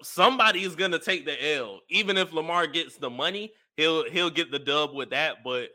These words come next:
he could. I just want people to pay attention to the fact that he might take a L when it comes to being surrounded by talent.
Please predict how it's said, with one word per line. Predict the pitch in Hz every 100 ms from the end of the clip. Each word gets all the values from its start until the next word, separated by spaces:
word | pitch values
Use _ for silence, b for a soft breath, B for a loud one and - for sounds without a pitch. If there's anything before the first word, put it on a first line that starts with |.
| _ _ -
he | 127
could. | - 170 165 127
I | 131
just | 151 151
want | 160 151
people | 175 151 151 139
to | 113
pay | - 156
attention | 156 175 190 185 147
to | 151
the |
fact | 139 135
that | 117 139
he | 160
might | 131 143 156
take | - 143 135
a | -
L | 143 139
when | 127 123
it |
comes | - 131 127
to | 127
being | 120 120 113
surrounded | - 110 113 117 113 101
by | 107 101
talent. | 135 120 98